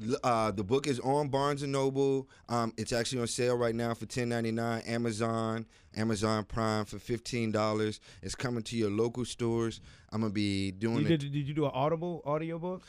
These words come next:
Speaker 1: I am working on an Audible version. Um,
Speaker 2: Yeah.
Speaker 1: it's because it's a three-book series, and I'm actually finishing the second book, which is called The Evil That Men Love, and it brings into question what you play, 'cause it talks about the game of life,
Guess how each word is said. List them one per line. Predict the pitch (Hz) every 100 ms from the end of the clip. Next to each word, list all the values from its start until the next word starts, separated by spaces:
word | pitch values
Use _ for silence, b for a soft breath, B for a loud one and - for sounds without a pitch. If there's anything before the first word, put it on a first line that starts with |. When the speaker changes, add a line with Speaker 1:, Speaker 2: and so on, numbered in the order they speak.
| B
Speaker 1:
I | 113 120
am | 120
working | 123 135 131
on | 127
an | 120
Audible | 110 117 123 127
version. | 117 127 127 135 127 113
Um, | 107 104 - -
Speaker 2:
Yeah. | 120
Speaker 1:
it's | 123
because | 135 147 147 147 -
it's | 113
a | 101
three-book | - 123 120 110 110
series, | - 123 120 123 113
and | 104 98
I'm | 95
actually | 104 110 107 92
finishing | - 110 107 113 95
the |
second | - 113 113 113 104
book, | 113 110 - b b
which | 101 95
is | 98
called | - 101 95
The | 92
Evil | 104 107 107
That | 101 98
Men | 98 104 101
Love, | 104 107 107 _ b -
and | 101
it | 95
brings | 98 107 104 101
into | 95 95
question | - 110 104 - 101 98 98 _ _ _ _ _ _ _ _ _
what | 98 104 -
you | 110
play, | - 104 104
'cause | - - 104
it | 104
talks | 113 117
about | 123 110
the | 120
game | 113 110 117
of |
life, | 110 98 90 -